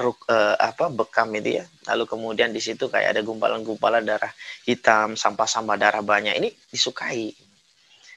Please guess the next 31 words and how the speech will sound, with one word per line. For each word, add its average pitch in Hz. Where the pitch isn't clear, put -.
Maka -
kenapa 147
Nabi 120
menganjurkan 117
kita 120
setiap 113
bulan 113
sekali 123
di 117
tanggal-tanggal 120
yang 113
di 110
request -
atau 113
yang 113
di, 110
ya, 104
di 101
request 101
malah 101
direkomendasi 156
oleh 131
Nabi 107
tujuh 104
belas, 127
ya, -
sembilan 113
belas, 127
dua 113
puluh -
satu, 135